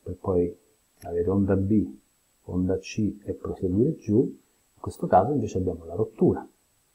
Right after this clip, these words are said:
Questo livello rompe sia la trend line ribassista discendente che questo massimo di onda A e ci conferma che quindi siamo in onda tre. Onda tre, guardate, va a prendere il cento per cento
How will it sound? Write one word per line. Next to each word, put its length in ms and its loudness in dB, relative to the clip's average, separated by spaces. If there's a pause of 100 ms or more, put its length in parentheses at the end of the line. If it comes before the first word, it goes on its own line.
(580)
Questo 240 -6
livello 560 2
rompe 460 2
sia 300 0
la 100 -4
trend 340 -6
line 320 -2
ribassista 560 -8
discendente 680 -4
che 120 -6
questo 280 -4
massimo 400 -4
di 100 -8
onda 220 -8
A 120 -16 (540)
e 140 0
ci 160 2
conferma 440 2
che 120 -2
quindi 260 4
siamo 240 -2
in 180 0
onda 280 2
tre. 260 -10 (640)
Onda 260 0
tre, 360 0 (120)
guardate, 720 -4 (540)
va 260 -2
a 80 -8
prendere 500 -2
il 180 -6
cento 380 -8
per 140 -8
cento 520 -14